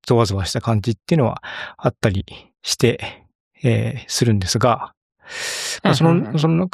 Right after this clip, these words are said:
Speaker 1: さ-、その作家さんの中の、お、まあ、映画にもなってるんですけども、星の子っていう作品が最近、
Speaker 2: うん、うん、うん。
Speaker 1: あの、とても心に残ったので、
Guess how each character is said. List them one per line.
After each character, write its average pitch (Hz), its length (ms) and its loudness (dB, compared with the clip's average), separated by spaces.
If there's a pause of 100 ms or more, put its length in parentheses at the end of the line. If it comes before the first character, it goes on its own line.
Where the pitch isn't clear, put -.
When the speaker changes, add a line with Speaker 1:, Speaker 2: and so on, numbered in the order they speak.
Speaker 1:
さ-、 165 260 0
そ - 300 -2
の 156 100 2
作 - 200 -6 (100)
家 - 80 -4
さ 170 120 0
ん 160 60 2
の 160 60 4
中 165 220 2
の、 117 200 2 (120)
お、 131 280 -4 (260)
ま 127 120 2
あ、 - 40 0
映 175 140 6
画 202 80 4
に 214 80 6
も 196 60 4
な 165 80 6
っ - 40 -14
て 131 120 0
る - 20 4
ん - 20 4
で 101 60 2
す - 60 -4
け 120 60 0
ど 110 40 2
も、 101 60 0
星 - 280 0
の 151 120 4
子 - 140 0
っ - 40 0
て - 180 -2
い 98 180 2
う 113 200 -6
作 120 260 -2
品 110 240 0
が - 380 0 (480)
最 - 180 0
近、 143 200 2
Speaker 2:
う 110 40 4
ん、 - 140 -2
う 202 60 -10
ん、 - 20 -10
う 214 40 -12
ん。 - 40 -20 (680)
Speaker 1:
あ 127 100 0
の、 101 100 2
と - 80 -6
て 120 60 2
も 117 100 2
心 120 300 2
に 98 80 0
残 107 160 -2
っ 104 40 2
た - 140 -6
の 95 100 0
で、 120 200 0